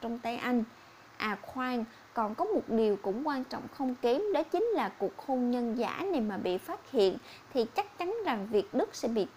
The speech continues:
tước đoạt mọi thứ, có khi anh còn bị đuổi ra khỏi nhà luôn ấy chứ. Chính vì vậy cho nên Đức và Chi đã đòi ra ở riêng, họ còn diễn xuất vô cùng chân thật và nhập tâm hệt như diễn viên vậy.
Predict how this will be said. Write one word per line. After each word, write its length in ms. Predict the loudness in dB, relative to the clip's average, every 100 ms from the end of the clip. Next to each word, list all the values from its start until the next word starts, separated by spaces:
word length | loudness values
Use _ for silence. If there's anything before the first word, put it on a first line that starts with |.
| 2
tước 300 | 2 2 0
đoạt 280 | 0 0 -4
mọi 240 | -6 -6 -6
thứ, 300 | -2 2 0 -2 -20 -4
có 120 | -2 0
khi 200 | 0 0
anh 220 | 0 0
còn 260 | 0 0
bị 120 | 2 4
đuổi 320 | 6 6 4
ra 140 | 0
khỏi 280 | -2 -4 -2
nhà 280 | 0 0 -2
luôn 240 | -2 -2
ấy 120 | -4
chứ. 300 | 0 2 4 2 -4 -20 -20 -20 -20 -14 -2
Chính 160 | 0 2
vì 120 | 2 2
vậy 260 | 2 0 0
cho 80 | -2
nên 300 | 0 0 0
Đức 280 | 0 0
và 100 | -2
Chi 300 | 0 2 2
đã 140 | 2 0
đòi 320 | 0 -2 -2
ra 140 | -4
ở 200 | -2 -2
riêng, 280 | 2 2 2 -2 -12 -6
họ 160 | -2 -2
còn 320 | 0 0 2
diễn 180 | 0 0
xuất 280 | 0 0 2
vô 180 | 2 2
cùng 200 | -2 -4 -2
chân 240 | 0 0 -2 -6
thật 120 | -8 -8 -6
và 80 |
nhập 220 | -4 -4 -6 -4
tâm 240 | 0 2 0
hệt 200 | 0 -2 -2
như 200 | -2 0
diễn 180 | 0 0
viên 220 | 0 0
vậy. 240 | 0 0